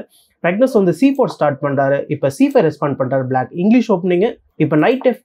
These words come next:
த்ரீ, ஜி six. So, இந்த இடத்துல பிஷப்பை ஃபியன்கேட் பண்ண போறாரு. இப்ப டி four, bishop ஜி செவன்.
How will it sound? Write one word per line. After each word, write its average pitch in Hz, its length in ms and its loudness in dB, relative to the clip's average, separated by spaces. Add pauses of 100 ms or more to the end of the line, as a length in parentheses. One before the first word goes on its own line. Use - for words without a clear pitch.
த்ரீ, 269 160 2
ஜி 156 260 0
six. 139 220 -6
So, 233 120 2
இந்த 220 160 2
இடத்துல 220 200 0
பிஷப்பை 208 360 0
ஃபியன்கேட் 226 360 0
பண்ண 190 260 0
போறாரு. 180 260 2 (360)
இப்ப 147 180 0
டி 156 200 2
four, 254 360 2
bishop 208 260 2
ஜி 196 280 2
செவன். 214 240 2